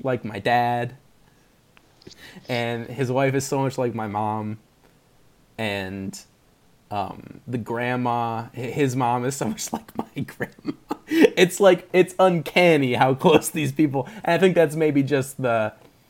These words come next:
you know, the, the, the crux of the show is that it's everyday American family. Um,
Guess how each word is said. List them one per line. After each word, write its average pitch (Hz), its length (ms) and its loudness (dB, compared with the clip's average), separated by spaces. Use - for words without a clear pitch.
you 165 140 2
know, 110 160 0
the, 113 600 -4
the, 120 80 -14
the 113 100 -6
crux - 400 0
of 113 60 0
the 107 60 -4
show 104 340 -2
is 104 80 -2
that 101 120 -2
it's 101 140 -6
everyday 104 460 -2
American 101 580 -8
family. 101 480 -6
Um, 101 440 0